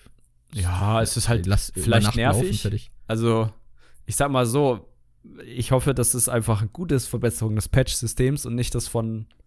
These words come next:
Speaker 1: Fallout seventy-six am Anfang, dass einfach mal dein Spiel gelöscht wird.
Speaker 2: <laughs>
Speaker 1: Also sowas wär schon
Speaker 2: Oh.
Speaker 1: nicht schlecht.
Speaker 2: It would be
Speaker 1: Äh.
Speaker 2: funny if it weren't so sad.
Speaker 1: Das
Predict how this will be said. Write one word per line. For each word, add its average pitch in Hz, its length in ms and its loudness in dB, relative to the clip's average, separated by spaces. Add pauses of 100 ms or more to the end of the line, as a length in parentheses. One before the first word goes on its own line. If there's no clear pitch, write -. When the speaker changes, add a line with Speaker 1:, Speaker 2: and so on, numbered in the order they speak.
(480)
Speaker 1:
Fallout 120 400 0
seventy-six 113 520 -2
am 113 80 -2
Anfang, 117 440 -4
dass 110 100 -6
einfach 110 300 -2
mal 110 100 0
dein 107 120 0
Spiel 175 180 0
gelöscht 110 340 -2
wird. - 120 -6 (280)
Speaker 2:
<laughs> - 180 8 (1600)
Speaker 1:
Also 135 180 2
sowas 190 320 8
wär 170 100 6
schon 160 180 2
Speaker 2:
Oh. 143 40 -2
Speaker 1:
nicht 127 120 -4
schlecht. - 360 -6 (120)
Speaker 2:
It 135 200 -6
would 156 220 -4
be 160 80 2
Speaker 1:
Äh. 147 40 2
Speaker 2:
funny 143 480 -2
if - 140 -4
it - 140 -6
weren't 123 260 -2
so 160 200 -6
sad. 117 440 -4 (440)
Speaker 1:
Das 123 200 2